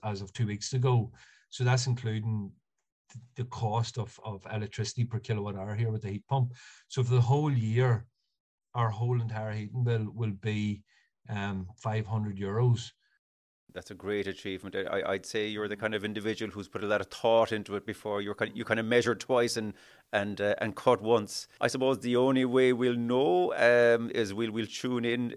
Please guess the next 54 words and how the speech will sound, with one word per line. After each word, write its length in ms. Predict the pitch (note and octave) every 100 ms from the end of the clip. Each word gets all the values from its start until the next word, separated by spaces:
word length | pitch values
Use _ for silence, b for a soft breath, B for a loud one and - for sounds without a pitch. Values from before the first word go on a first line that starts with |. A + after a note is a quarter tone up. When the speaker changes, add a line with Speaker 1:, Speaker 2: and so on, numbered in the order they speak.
| G#2+
Speaker 2:
um, 640 | G#2+ G#2+ G#2+ G#2 G#2+ G2+ - _
in 320 | A2+ G#2 G#2 G2+
probably 380 | G#2+ F#2+ G#2 -
Easter 420 | A2+ A2+ - B2
of 120 | A#2+
next 400 | B2 A#2+ - -
year, 340 | B2+ B2 B2+
Barry, 380 | A#2+ B2+ B2+ C3
if 120 | B2+
you're 200 | B2+ B2
in 180 | B2+ C3+
there, 180 | C#3 A2+
or 60 | G#2+
maybe 240 | A2 G2+
next, 420 | G2 A#2 A#2 -
next 240 | - A#2 G#2+
winter 300 | A#2+ B2+ A2
after 300 | A#2+ A2+ A#2
that, 240 | A#2 G#2+
and 100 | A#2
s-, 80 | -
and, 340 | - A2 G#2+
uh, 200 | A2 G#2+ A2
touch 240 | B2 A#2
base 180 | - A#2
with 100 | -
you 40 | G#2
and 100 | G2
see 120 | A2+
how 100 | A2
your 160 | G#2
energy 260 | A2+ A2 G#2
bills 300 | F#2+ A2 G2
are 20 |
looking. 320 | G#2+ A2 G#2+
And 180 | G#2 G2 -
please 240 | A#2+ A2
God, 200 | A2+ A2
they'll 120 | A2
be 180 | G2 G2 B B
five 320 | - A#2 A2
hundred 280 | A2 G#2+ G#2
or 40 |
maybe 240 | G#2 G#2 G#2
even 260 | F#2 G2
lower. 260 | A2+ A#2+ F#2
Mm. 180 | G2+ G#2 B B _ _ _
It's 140 | C3 C#3+
an 60 |
amazing 440 | D3 F3+ E3+ B2+ A#2+
story, 480 | - A#2+ A#2 C3+ C3+ _ -
um, 400 | A#2 A2 A2 A2
Barry. 400 | - A2+ A#2 A#2
Um, 640 | - A2 A2 G#2+ G#2+ G2+